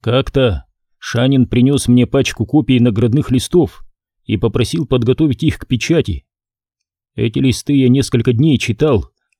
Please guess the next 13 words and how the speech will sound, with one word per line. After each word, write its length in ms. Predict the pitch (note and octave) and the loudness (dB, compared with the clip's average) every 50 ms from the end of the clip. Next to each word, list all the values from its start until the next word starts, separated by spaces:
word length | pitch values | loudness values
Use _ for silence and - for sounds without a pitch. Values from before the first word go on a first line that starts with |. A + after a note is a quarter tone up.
| _ | _
как 160 | - A#2 A2 G2 | -4 -4 -4 0
захватывающий 840 | G2+ B2+ A#2+ - B2+ D#3 D3 - C3 B2+ B2+ A#2 - - A#2+ B2 | -2 -2 -2 0 -2 -2 0 2 2 2 2 2 2 0 0 2
роман. 400 | B2+ B2+ C3 D#3 E3 C3 F#2 C#2 A#1 - _ _ _ _ _ _ _ _ _ _ _ _ _ _ _ _ _ _ _ _ _ | 2 2 2 2 2 0 -2 -4 -6 -12 _ _ _ _ _ _ _ _ _ _ _ _ _ _ _ _ _ _ _ _ _
Акрамов 880 | G2+ A2+ B2 - - A#2 A#2+ B2 B2 B2 B2 B2 A#2 G2+ - - _ _ _ _ _ _ _ | -2 -2 -2 -2 -2 0 0 2 2 2 2 2 2 0 -4 -10 _ _ _ _ _ _ _
Наби 420 | G#2+ A2 A2 G#2+ G2+ C#3+ E3+ D3 | -2 0 0 0 0 0 2 2
Махмеджанович, 1000 | A#2 C3+ B2+ - C3+ C#3+ C3 G#2+ A2 E3+ F#3+ E3 C#3+ A2 G2 F2+ - - - _ _ _ _ _ _ _ _ _ | 2 2 0 0 0 -2 0 0 0 2 2 2 2 0 0 -2 -6 -12 -18 _ _ _ _ _ _ _ _ _
год 240 | - A2 A#2 C3 - | -4 -2 -2 0 0
рождения 540 | C3+ C3+ B2 D#2+ E2+ B2 D3+ D3+ D3 C#3 B2 | 2 0 0 0 0 0 0 2 2 0 0
тысяча 400 | - C3 D3+ - C3 A2+ - B2+ | -2 -2 -2 -2 -4 -2 -2 -2
девятьсот 420 | A#2+ B2 B2+ - - D#3+ D3 - | 0 0 0 0 0 -2 -4 -2
пятьдесят 420 | - C3 B2 - - - D#3 C#3 - | -2 -2 0 0 0 0 0 -2 0
седьмой, 560 | - C3 A#2+ C3 E3+ F3 B2 F2+ C2 - - _ _ _ _ _ _ _ _ | 0 -2 2 2 2 2 2 0 -2 -6 -12 _ _ _ _ _ _ _ _
таджик, 580 | A#2 A2 A2 G2+ G2 C#3 F3+ C3+ - - - | 0 0 2 2 0 0 0 0 -2 -6 -14